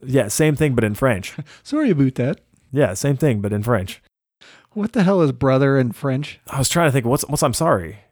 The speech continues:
Speaker 1: Oh, um, uh, it's not "pardon." What is
Speaker 2: No.
Speaker 1: it?
Speaker 2: Do, the French don't apologize.
Speaker 1: That's a good way to put it. <laughs> All right, you won.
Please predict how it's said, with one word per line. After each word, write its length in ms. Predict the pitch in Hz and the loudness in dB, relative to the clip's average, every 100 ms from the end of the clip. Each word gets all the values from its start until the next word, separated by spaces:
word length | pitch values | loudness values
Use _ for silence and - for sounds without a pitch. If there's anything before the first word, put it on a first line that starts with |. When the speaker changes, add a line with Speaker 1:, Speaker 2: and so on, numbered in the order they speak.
| _ _ _ _ _ _ _ _ _ | _ _ _ _ _ _ _ _ _
Speaker 1:
Oh, 160 | 135 117 | 2 4
um, 540 | 113 110 101 95 95 - _ - _ _ _ _ _ _ _ _ _ _ | 4 4 2 0 -6 -14 _ -20 _ _ _ _ _ _ _ _ _ _
uh, 120 | - 104 | -10 -6
it's 100 | - | -2
not 140 | 120 | 0
"pardon." 440 | 101 95 147 147 110 - _ _ _ _ - | 0 2 2 0 -6 -12 _ _ _ _ -10
What 160 | 131 131 | -2 0
is 20 | |
Speaker 2:
No. 340 | 151 180 143 143 _ _ _ _ | 0 -2 -6 -12 _ _ _ _
Speaker 1:
it? 60 | |
Speaker 2:
Do, 200 | - 240 | -2 -2
the 160 | 220 214 | 0 -2
French 280 | - 330 - | 0 -4 -2
don't 180 | 269 233 | -2 0
apologize. 680 | 214 277 247 175 98 - - _ _ _ _ | 2 2 2 -2 -10 -16 -20 _ _ _ _
Speaker 1:
That's 220 | 113 113 | -2 0
a 20 | 117 | 0
good 140 | 113 | 0
way 120 | 107 | 0
to 60 | 104 | 0
put 300 | - - 165 | 2 2 2
it. 80 | 143 98 | 0 -6
<laughs> 180 | - - | -14 -6
All 80 | 113 | 0
right, 140 | 139 | 2
you 80 | 127 | 4
won. 300 | 131 151 107 | 4 2 0